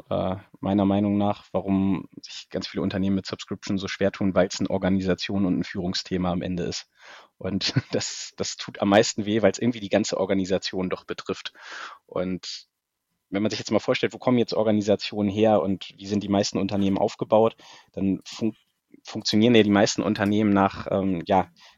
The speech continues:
klar oder spezifisch getrennten Organisationseinheiten. Ja, da hat man irgendwann mal mit angefangen,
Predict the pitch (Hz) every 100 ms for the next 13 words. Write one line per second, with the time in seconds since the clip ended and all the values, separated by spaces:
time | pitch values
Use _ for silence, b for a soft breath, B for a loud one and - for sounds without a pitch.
0 | _ - 101 107 110 101 95 95 - -
1 | - - 110 - 92 - 107 131 107 95
2 | 104 101 95 92 - 101 101 - 87 87
3 | 90 - 85 101 90 85 95 92 95 92
4 | - 123 117 110 107